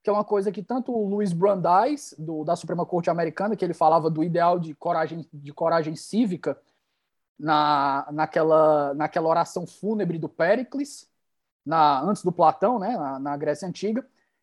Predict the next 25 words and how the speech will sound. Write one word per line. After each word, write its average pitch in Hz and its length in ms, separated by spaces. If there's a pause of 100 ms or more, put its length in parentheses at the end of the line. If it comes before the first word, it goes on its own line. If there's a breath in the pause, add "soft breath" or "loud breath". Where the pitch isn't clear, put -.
(100)
e 294 140
também, 262 420
mais 233 260
atualmente, 220 720
o, 247 60
o 220 420
Roger 208 400
Paul 214 180
Droit, 190 440
que - 80
ele 185 100
vai 196 140
falar 202 260
das 208 180
noções 226 540
de 233 320
tolerância, 226 540
a - 20
noção 185 280
de 185 80
tolerância 202 420
fraca 196 380
e 226 40
tolerância 240 360
forte. 196 480